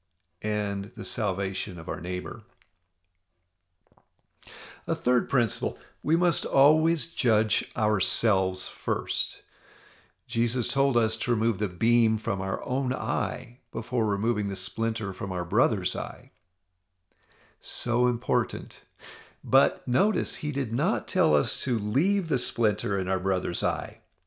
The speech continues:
I propose when we think of judgment, we think of exercising prudential moral discernment.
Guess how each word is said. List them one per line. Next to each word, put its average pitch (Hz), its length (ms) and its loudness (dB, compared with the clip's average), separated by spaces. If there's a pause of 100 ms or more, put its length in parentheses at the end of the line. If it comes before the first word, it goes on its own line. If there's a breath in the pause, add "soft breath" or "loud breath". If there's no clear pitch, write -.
(2250 loud breath)
I 160 160 2
propose 107 500 4
when 104 120 0
we 104 100 0
think 113 240 -2
of 101 100 0
judgment, 101 480 -2
we 107 140 -4
think 110 260 -4
of 101 140 -8
exercising 104 880 -4
prudential 107 640 -2
moral 98 440 0
discernment. 92 920 -4